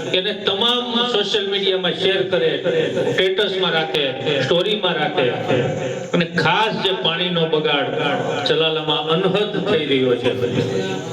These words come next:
દાન મહારાજની કૃપા છે કે પાણી કોઈને ઘટતું નથી, પરંતુ ત્રણ ટાંકી પ્રકાશભાઈ આપણે હતી, એક કેન્સલ કરી છે. અત્યારે બે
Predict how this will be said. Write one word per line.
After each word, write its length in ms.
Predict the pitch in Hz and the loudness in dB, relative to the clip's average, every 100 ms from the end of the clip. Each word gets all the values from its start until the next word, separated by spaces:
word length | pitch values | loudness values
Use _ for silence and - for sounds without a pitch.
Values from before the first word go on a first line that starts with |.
| - - - 185 165 - - - - - | -2 0 0 0 0 0 2 2 2 2
દાન 200 | 147 170 | 2 0
મહારાજની 440 | 185 175 190 185 190 | 0 0 0 0 0
કૃપા 380 | 185 185 196 196 | 2 2 2 0
છે 140 | 196 | -2
કે 80 | 165 | 0
પાણી 280 | 165 175 185 | 0 2 0
કોઈને 200 | 175 175 | 0 0
ઘટતું 460 | 143 139 147 190 185 | 0 0 2 2 2
નથી, 580 | 185 185 147 127 - 170 | 0 -2 0 0 0 2
પરંતુ 380 | 175 202 208 202 202 202 202 202 196 | 0 0 2 2 4 2 0 0 2
ત્રણ 240 | 185 214 185 | 0 0 0
ટાંકી 280 | 180 185 185 | 0 0 0
પ્રકાશભાઈ 540 | 175 175 170 160 160 | 2 0 0 2 2
આપણે 220 | 147 160 | 2 2
હતી, 300 | 156 - 151 | 2 2 2
એક 120 | 156 151 | 0 2
કેન્સલ 360 | 160 165 - 160 | 0 2 0 0
કરી 260 | 147 131 123 | 0 0 2
છે. 80 | 127 | 0
અત્યારે 320 | 127 117 143 | 2 0 0
બે 80 | - | 0